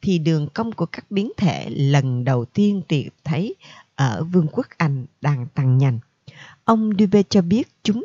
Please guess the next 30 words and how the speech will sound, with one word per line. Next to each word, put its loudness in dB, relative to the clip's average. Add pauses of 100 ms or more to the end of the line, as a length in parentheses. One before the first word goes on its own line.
tôi 4
sợ 0
rằng -2
vùng 2
Montreal 2 (360)
đang 0
là 6
vùng 2 (380)
yên 4
tĩnh -2 (100)
trước -8
cơn 0
bão, -6 (420)
và 6
nếu 4
tuần 4
sau 0
nó -2 (180)
tăng 0
lên 6
nhiều 6
hơn 6 (380)
thì 6
có 0
thể 0 (500)
trở 2
nên 2
rất -2 (100)
nguy 8
hiểm." 6